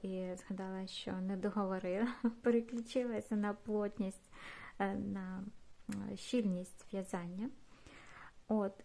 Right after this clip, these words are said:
і тут потрібно просто не перетягнути, щоб також було еластичне, е, полотно залишилось еластичним, наскільки це можливо при закритті голкою. При закритті голкою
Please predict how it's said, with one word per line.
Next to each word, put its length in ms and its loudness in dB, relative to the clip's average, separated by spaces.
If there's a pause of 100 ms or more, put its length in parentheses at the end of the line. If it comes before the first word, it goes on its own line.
(140)
і 460 4
тут 220 4
потрібно 460 6
просто 400 2
не 240 2
перетягнути, 840 4
щоб 280 -2
також 500 0
було 560 0 (260)
еластичне, 880 -2 (320)
е, 220 0 (100)
полотно 440 0
залишилось 680 -2 (100)
еластичним, 920 0
наскільки 640 0
це 220 -2
можливо 580 2
при 260 -2
закритті 600 -2
голкою. 600 -4 (580)
При 160 4
закритті 580 0
голкою 840 -2